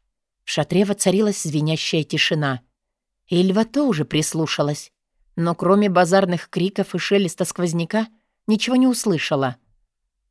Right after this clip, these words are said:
«Лошади!» пробормотал Джаниб. «Узнаю это ржание! Фарисские вороные!» Абу тихонько заскулил. «О, Всевышний! Шайтаново отродье!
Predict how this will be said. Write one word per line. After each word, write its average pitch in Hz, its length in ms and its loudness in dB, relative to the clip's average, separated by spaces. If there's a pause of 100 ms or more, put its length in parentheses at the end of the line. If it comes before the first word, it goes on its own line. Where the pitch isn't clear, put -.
«Лошади!» 139 760 0 (400)
пробормотал 156 680 0
Джаниб. 160 440 -2 (560)
«Узнаю 156 500 0
это 147 220 0
ржание! 139 720 -2 (460)
Фарисские 160 800 0
вороные!» 165 720 2 (460)
Абу 160 420 -2
тихонько 196 500 -2
заскулил. 160 640 -2 (400)
«О, 254 520 4
Всевышний! 208 840 -2 (180)
Шайтаново 170 640 2
отродье! 170 520 2